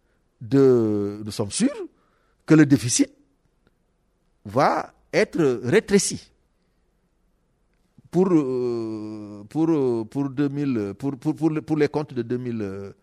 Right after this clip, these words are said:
deux mille dix-neuf. Donc pour nous, nous sommes sur la bonne voie. Et aujourd'hui,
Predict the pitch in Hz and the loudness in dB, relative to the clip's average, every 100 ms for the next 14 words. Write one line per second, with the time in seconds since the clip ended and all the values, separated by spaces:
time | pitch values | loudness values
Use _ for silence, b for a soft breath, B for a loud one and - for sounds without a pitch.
0 | _ _ _ _ 110 117 139 160 226 190 | _ _ _ _ -6 -6 -4 -8 -4 -6
1 | - b b 127 123 202 190 220 175 165 | -6 b b -4 -2 -2 0 0 0 -2
2 | - 139 123 117 160 285 - b b - | -2 -2 -2 -2 -2 -4 -4 b b -6
3 | 160 151 135 131 240 | 2 4 4 0 -2